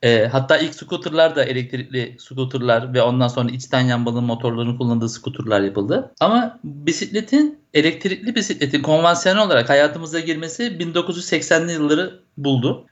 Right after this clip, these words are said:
Ee, ve ondan sonra da çok hızlı bir şekilde ilerledi. Ee, burada birkaç şeyden bahsedeyim. İnsanların belki ilgisini çeker.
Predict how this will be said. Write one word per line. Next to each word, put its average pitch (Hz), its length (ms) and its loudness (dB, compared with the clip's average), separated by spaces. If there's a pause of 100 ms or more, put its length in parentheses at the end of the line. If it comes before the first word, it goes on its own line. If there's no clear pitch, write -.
(120)
Ee, 127 280 4
ve 170 80 4
ondan 185 280 4
sonra 165 220 -2
da 202 80 -2
çok 196 220 -4
hızlı 175 200 -8
bir 156 60 -8
şekilde - 380 -2
ilerledi. 175 680 0
Ee, 131 240 -4
burada 208 560 -2
birkaç 202 320 2
şeyden 202 300 2
bahsedeyim. 127 340 0
İnsanların 139 360 0
belki 139 240 2
ilgisini 143 420 -6
çeker. 139 460 -2